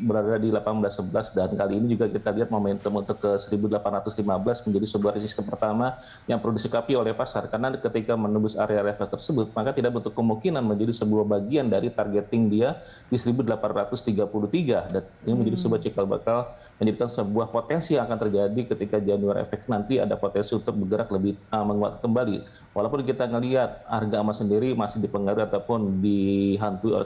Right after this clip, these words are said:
Speaker 1: kekhawatiran terhadap, eh, kenaikan suku bunga The Fed yang kemungkinan besar akan terrealisasi setelah tapering ini berakhir, dan itu juga sebuah momentum pasar juga sebelum melakukan sebuah antisipasi terhadap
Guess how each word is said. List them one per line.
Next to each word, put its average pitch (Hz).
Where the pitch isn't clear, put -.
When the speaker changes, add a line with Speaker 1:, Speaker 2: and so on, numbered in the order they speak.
Speaker 1:
kekhawatiran 107
terhadap, 101
eh, 98
kenaikan 175
suku 131
bunga 107
The 95
Fed 104
yang 98
kemungkinan 104
besar 117
akan 107
terrealisasi 101
setelah 107
tapering 101
ini 98
berakhir, 117
dan 101
itu 104
juga 117
sebuah 104
momentum 104
pasar 98
juga 127
sebelum 101
melakukan 101
sebuah 101
antisipasi 101
terhadap -